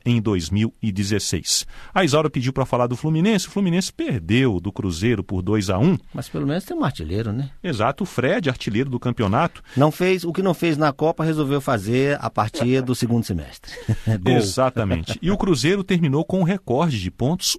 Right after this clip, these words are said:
Speaker 1: oitenta pontos no campeonato, dez pontos à frente do São Paulo, segundo colocado, que perdeu ontem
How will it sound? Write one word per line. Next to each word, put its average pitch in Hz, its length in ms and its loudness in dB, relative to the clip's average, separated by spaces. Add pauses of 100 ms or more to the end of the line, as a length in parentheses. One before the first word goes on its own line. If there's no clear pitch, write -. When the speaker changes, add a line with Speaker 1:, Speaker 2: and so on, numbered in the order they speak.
Speaker 1:
oitenta 165 680 0
pontos 180 540 0
no 98 80 0
campeonato, 110 720 -2 (1040)
dez 170 400 0
pontos 139 400 -2
à 101 80 0
frente 123 320 -2
do 120 80 -6
São 101 220 -2
Paulo, 123 340 -2
segundo 110 380 -2
colocado, 117 480 -2
que - 100 -18
perdeu 117 420 -2
ontem 104 380 -2